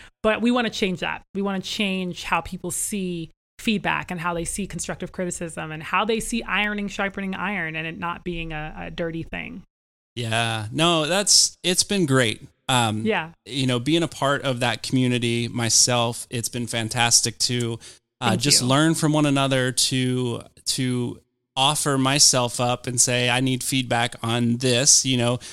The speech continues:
Speaker 2: a lot of times you think what you're doing is really great, and then you hear, like,
Speaker 1: <laughs>
Speaker 2: "It's great, but who are you reaching? Like, who is your audience
Speaker 1: Right.
Speaker 2: here? Like, help, help me dial that in."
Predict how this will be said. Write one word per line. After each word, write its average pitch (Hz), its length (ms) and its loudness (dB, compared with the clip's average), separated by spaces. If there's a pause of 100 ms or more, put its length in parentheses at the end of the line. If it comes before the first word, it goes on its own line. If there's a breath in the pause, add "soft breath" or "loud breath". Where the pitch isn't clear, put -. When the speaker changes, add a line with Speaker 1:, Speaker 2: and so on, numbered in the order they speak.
(380 loud breath)
Speaker 2:
a 123 80 2
lot 127 180 4
of 156 100 0
times 135 560 2
you 135 140 -4
think 139 280 0
what 131 220 0
you're 127 80 0
doing 135 300 2
is 117 120 0
really 131 240 0
great, 127 540 0
and 123 160 4
then 123 120 6
you 123 100 2
hear, 123 320 2
like, 123 280 2 (180 loud breath)
Speaker 1:
<laughs> - 200 -12
Speaker 2:
"It's 165 220 6
great, 180 420 2
but 147 200 4
who 151 220 2
are 190 60 4
you 180 180 0
reaching? 113 560 -2
Like, 131 260 -2
who 147 480 0
is 170 120 2
your 156 140 0
audience 151 420 6
Speaker 1:
Right. 185 100 2
Speaker 2:
here? 113 200 0
Like, 123 340 -4
help, 139 240 -2 (160)
help 143 240 0
me 156 220 2
dial 135 380 0
that 131 220 -2
in." 120 280 -2